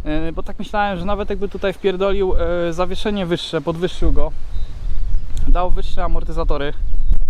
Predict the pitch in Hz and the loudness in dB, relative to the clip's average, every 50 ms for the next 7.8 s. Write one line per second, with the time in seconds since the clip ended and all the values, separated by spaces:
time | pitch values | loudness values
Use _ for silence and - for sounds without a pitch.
0 | - - - - - - - - - 175 269 277 240 247 214 185 202 - - - | 2 0 -2 -4 -4 -4 -6 -6 -6 -6 -6 -4 -4 -4 -2 -2 -2 -2 -2 -2
1 | 156 147 156 170 - - - - - - - - - - - - - 208 214 247 | -2 0 0 0 2 4 6 6 6 6 4 4 6 6 4 4 2 0 0 2
2 | 233 233 220 214 214 - 214 220 214 208 208 - - 220 - - - - - - | 4 4 4 4 4 2 0 2 2 4 6 6 6 6 6 4 4 4 4 6
3 | - - - - - - - - - - - - 165 180 190 - - - - - | 6 4 4 4 4 6 6 4 4 2 -2 -2 0 2 2 2 2 2 0 -4
4 | 247 247 220 226 202 185 - - 214 - - - - 233 - - - - 127 - | -4 -2 0 0 0 0 0 0 2 4 4 4 4 4 2 2 0 -2 -2 -4
5 | - - - - - - - - - - 151 170 190 185 - - - - 202 202 | -4 -6 -6 -8 -8 -6 -4 -2 -2 -2 -2 -2 -2 -2 -2 -2 -2 -4 -4 -4
6 | 208 202 - - - 190 185 196 196 - - - - - - - - - - - | -4 -6 -6 -8 -10 -8 -6 -4 -2 -2 -2 -4 -4 -6 -4 -4 -4 -4 -2 -2
7 | - 214 208 202 - 202 190 - 208 190 175 - 202 190 196 | -2 0 2 2 2 2 0 -2 -4 -6 -6 -6 -6 -4 -4